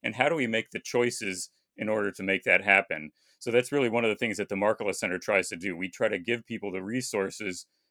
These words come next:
that they need in order to make their own good decisions. So we have, for example, resources called Ethics in Technology Practice. We have a new book that's coming out called Ethics in an Age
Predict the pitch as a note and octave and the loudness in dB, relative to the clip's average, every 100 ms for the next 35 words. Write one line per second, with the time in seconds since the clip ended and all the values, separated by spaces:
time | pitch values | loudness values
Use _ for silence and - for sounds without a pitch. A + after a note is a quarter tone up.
0 | _ A2 - G#2 F#2+ G2 F#2 F2+ F2+ _ | _ -6 0 0 2 0 -2 -2 -6 _
1 | - A#2 G#2+ A2 C3 A#2 G#2 G#2 G#2+ - | -8 -6 0 0 2 0 -2 0 0 0
2 | G2 G#2+ A2 G#2+ G2+ _ _ _ _ A2+ | 0 2 0 0 -4 _ _ _ _ 0
3 | G2+ F#2 F2+ - A2 F#2+ E2 D#2+ - - | 0 0 -6 -2 0 0 -2 -2 -12 -16
4 | _ _ _ - G#2 F#2+ G2+ G2 F2+ A2+ | _ _ _ -8 -4 2 6 4 2 -4
5 | G2 A2 F#2+ G2+ G#2+ G2+ A#2 F#2+ G2+ - | -2 0 0 -2 -6 -4 -4 -4 -6 -4
6 | F2 - A2 G#2 - G2+ G2+ G2 G#2 F#2+ | -4 0 0 0 -6 -6 -2 -2 0 0
7 | F#2 F2+ G2 F2+ - E2+ - F#2 F#2+ F2+ | -2 0 2 2 2 -10 -8 0 4 2
8 | - _ _ - G2+ G#2+ A2 G2+ A2+ - | 0 _ _ -2 0 0 -2 0 0 0
9 | G2 - G2+ F#2+ G2 F2+ - _ _ _ | -4 -2 0 4 6 6 4 _ _ _
10 | A#2 F#2 G2 A2 A2 - G2+ G2+ G#2 G2+ | -4 -2 2 2 2 -2 -4 0 2 2
11 | F2+ - | -2 -14